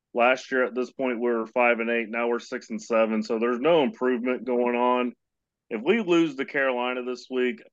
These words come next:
hi-, his job needs to be done. I mean, I, I really don't know what else to do. It's the same team.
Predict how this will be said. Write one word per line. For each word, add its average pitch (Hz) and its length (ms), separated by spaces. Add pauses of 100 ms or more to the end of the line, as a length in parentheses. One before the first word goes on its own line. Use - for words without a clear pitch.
(100)
hi-, 123 60 (200)
his 135 160
job 104 300
needs 92 240
to 92 80
be 90 160
done. 92 480 (160)
I 101 140
mean, 92 520 (300)
I, 110 80 (240)
I 127 80
really 147 300
don't 123 180
know 113 120
what 110 120
else 107 220
to 107 80
do. 98 500
It's 113 240
the 120 80
same 147 400
team. 135 560